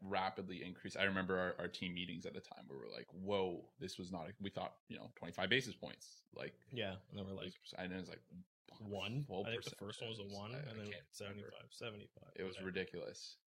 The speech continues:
Speaker 1: So.
Speaker 2: Um, and then things kept obviously changing pretty quickly, but I mean, I guess I should, uh, oh, I can hear the camera, like, shutter going. Anyways,
Speaker 1: <laughs>
Speaker 2: um,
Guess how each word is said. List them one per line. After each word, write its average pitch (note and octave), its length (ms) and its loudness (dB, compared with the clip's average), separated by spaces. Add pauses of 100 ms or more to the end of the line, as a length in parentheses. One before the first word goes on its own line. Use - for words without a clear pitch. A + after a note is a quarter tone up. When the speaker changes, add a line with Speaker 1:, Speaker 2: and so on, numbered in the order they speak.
(120)
Speaker 1:
So. G2+ 80 -4
Speaker 2:
Um, G2 460 -8 (120)
and A2 120 -4
then G2 220 0
things G2 220 -4
kept - 260 -6
obviously G2 320 -6
changing F#2 320 -8
pretty F#2+ 200 -10
quickly, G#2+ 340 -6 (100)
but C3 320 2 (1500)
I - 60 -8
mean, F#2+ 100 -4
I F#2 60 0
guess F#2+ 240 -6 (100)
I G2 40 -8
should, F#2 320 -8
uh, F2 40 -8
oh, - 420 -12
I - 40 -10
can - 220 -18
hear - 100 -14
the - 180 -14
camera, G#2+ 260 -10 (100)
like, D#2 100 -16
shutter - 480 -8
going. E2 240 -8 (500)
Anyways, C3 260 6
Speaker 1:
<laughs> B2 360 6
Speaker 2:
um, C#3+ 840 12